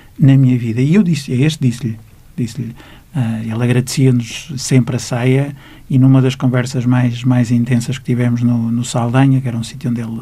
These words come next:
arrumava carros, ah, eu agradeci-lhe. E, e demos um abraço um ao outro, muito emocionados, e ele disse: "Mas estás-me a agradecer o quê?" E eu disse: "Não te sei explicar, porque,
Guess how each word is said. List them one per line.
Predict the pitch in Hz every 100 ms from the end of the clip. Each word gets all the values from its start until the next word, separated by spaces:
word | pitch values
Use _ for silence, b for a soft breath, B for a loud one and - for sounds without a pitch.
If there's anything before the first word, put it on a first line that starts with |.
| 120
arrumava | 123 123 120 113
carros, | 135 123 - - B B B B -
ah, | 156 127 127 131 127 135 139
eu | 127 127
agradeci-lhe. | 123 113 - 98 107 - - - - - - - -
E, | 113 104 107
e | 110
demos | 113 113
um | 123
abraço | 117 113 113 -
um | 120
ao |
outro, | 117 127 - 135 135 B B B
muito | 123 123 120
emocionados, | 123 127 127 123 127 120
e | 127
ele | 123
disse: | 120 -
"Mas | 131 127
estás-me | 139 135
a | 131
agradecer | 131 131 - 127
o | 117
quê?" | - 107
E | 110 117
eu |
disse: | 120 - 127
"Não | 127 131
te | 131
sei | 127
explicar, | - 131 135 - - - B B B - -
porque, | 135 - -